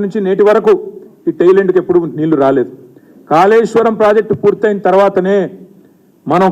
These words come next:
కాళేశ్వరం మహత్యమే ఈ ప్రాంతాలన్నిటికీ నీళ్ళు అందింది అనేది కాళేశ్వరం చలవతోనే అనేది ఉత్తమ్ కుమార్ రెడ్డికి కూడా మనసు నిండా తెలుసు, కానీ బయటికి చెప్పలేకపోతా ఉండవచ్చు, చెప్పడానికి బేసిజం అడ్డం వస్తూ ఉండవచ్చు. ఎండాకాలంలో కూడా మా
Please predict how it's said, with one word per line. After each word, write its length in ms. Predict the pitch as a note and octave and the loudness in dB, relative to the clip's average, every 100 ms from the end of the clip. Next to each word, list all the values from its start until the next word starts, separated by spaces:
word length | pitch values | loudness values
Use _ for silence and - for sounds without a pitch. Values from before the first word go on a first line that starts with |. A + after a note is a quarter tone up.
| - | 2
కాళేశ్వరం 540 | F#3 A3 - G#3+ G#3 F3 | 2 2 2 2 0 0
మహత్యమే 460 | F#3 - G#3+ A3 C4 - - - - | -2 0 0 0 -2 -4 -18 -20 -8
ఈ 20 | F#3 | -4
ప్రాంతాలన్నిటికీ 840 | F3+ F3+ F#3+ F#3+ F3+ F3+ F3+ F#3 F3 D#3 - - - | 0 0 2 2 2 -2 -4 0 0 0 -8 -16 -6
నీళ్ళు 220 | C#3 F3+ F3+ | 0 2 2
అందింది 260 | F3 F3 E3 | 0 0 0
అనేది 260 | E3 E3 D#3+ D3+ - | 0 2 2 0 -4
కాళేశ్వరం 440 | C#3+ E3 E3 E3 D#3 | 0 0 0 -2 0
చలవతోనే 440 | D#3 E3 E3 D#3+ D#3 | 2 2 2 0 0
అనేది 200 | E3+ G#3+ A#3+ - - - | 0 -2 -6 -16 -10 -6
ఉత్తమ్ 220 | - F3 F3 | -2 0 0
కుమార్ 200 | F3+ F3 | 0 0
రెడ్డికి 180 | E3 D#3+ | 0 0
కూడా 120 | E3 D3 | 0 -2
మనసు 180 | D3+ F3+ | -4 -2
నిండా 160 | F3+ F3 | 0 0
తెలుసు, 160 | E3 E3+ | 0 0
కానీ 140 | F#3+ A3+ - - - - | 0 0 -6 -20 -12 -2
బయటికి 240 | D#3 F3 D#3 | 0 2 0
చెప్పలేకపోతా 500 | D3 E3+ D#3 D#3 D#3 D#3 | -2 0 0 -2 -2 0
ఉండవచ్చు, 340 | D#3+ D#3 G3 G3 - - - | 0 0 -2 -2 -8 -18 -6
చెప్పడానికి 400 | E3+ D#3+ F#3+ F#3 C#3+ | -4 0 0 0 0
బేసిజం 340 | E3+ F3+ F#3+ F3+ | 0 2 0 0
అడ్డం 140 | D#3+ D#3+ | 0 -2
వస్తూ 160 | D#3 D3 | 0 0
ఉండవచ్చు. 340 | C3+ B2 B2 - - - _ _ - - C#3 | 2 -2 -4 -20 -20 -20 _ _ -18 -2 0
ఎండాకాలంలో 640 | G#3 A#3 A3+ A3 A3 G#3+ G3 | 2 2 2 0 2 2 2
కూడా 140 | G#3 F#3+ G3 - - - | 2 0 -6 -20 -20 -12
మా 80 | A#2+ | -2